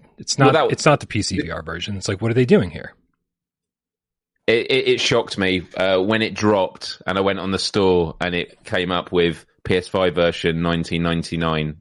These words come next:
Speaker 2: in the U K. I was like, "Wait, am I not logged in?"
Speaker 1: <laughs>
Speaker 2: 'Cause just, I don't know, like, y-,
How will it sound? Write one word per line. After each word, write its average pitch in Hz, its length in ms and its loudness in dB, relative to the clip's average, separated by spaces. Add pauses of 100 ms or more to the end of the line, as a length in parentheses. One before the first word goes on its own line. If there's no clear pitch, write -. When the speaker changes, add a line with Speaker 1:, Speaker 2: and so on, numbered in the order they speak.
Speaker 2:
in 82 100 -6
the 80 80 -2
U 80 180 -2
K. 76 380 -4 (460)
I - 80 -2
was 82 100 -2
like, 80 240 0 (220)
"Wait, 80 180 2
am 80 140 0
I 90 80 0
not 90 180 -2
logged 95 300 -2
in?" 92 280 -2 (220)
Speaker 1:
<laughs> 120 220 -2
Speaker 2:
'Cause 135 280 -2
just, 170 380 -2
I 147 80 2
don't 151 220 2
know, 151 140 2
like, 117 500 0 (100)
y-, 120 240 0